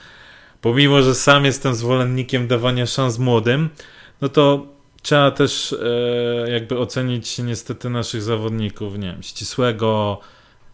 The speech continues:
Darka Pawłowskiego, Krzyśka Kubicę, że tych szansy dostawali i abstrahując od tego, czy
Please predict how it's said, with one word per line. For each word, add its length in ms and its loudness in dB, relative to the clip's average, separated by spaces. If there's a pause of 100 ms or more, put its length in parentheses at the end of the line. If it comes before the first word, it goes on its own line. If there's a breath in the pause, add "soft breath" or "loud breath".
(200)
Darka 480 2
Pawłowskiego, 1200 -4
Krzyśka 400 -4
Kubicę, 680 -6 (460 soft breath)
że 160 -6
tych 300 0
szansy 480 0
dostawali 800 -2 (420 soft breath)
i 120 -4
abstrahując 720 -2
od 160 -6
tego, 300 -2
czy 540 -2